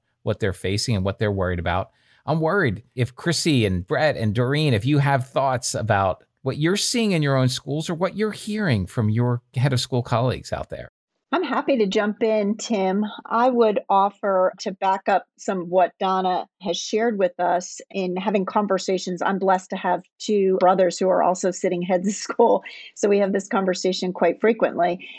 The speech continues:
Speaker 2: And one brother shared, "You know, it's a little like," and we've had this pre-covid too, we've, um, have fifty pound bags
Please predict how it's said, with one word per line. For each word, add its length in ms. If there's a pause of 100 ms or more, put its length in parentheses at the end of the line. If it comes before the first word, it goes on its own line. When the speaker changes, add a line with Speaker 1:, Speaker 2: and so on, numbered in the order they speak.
Speaker 2:
And 200
one 180
brother 240
shared, 300
"You 80
know, 280
it's 220
a 60
little 360
like," 380 (360)
and 120
we've 140
had 260
this 180
pre-covid 680
too, 300 (460)
we've, 460
um, 260
have 300 (120)
fifty 380
pound 460
bags 760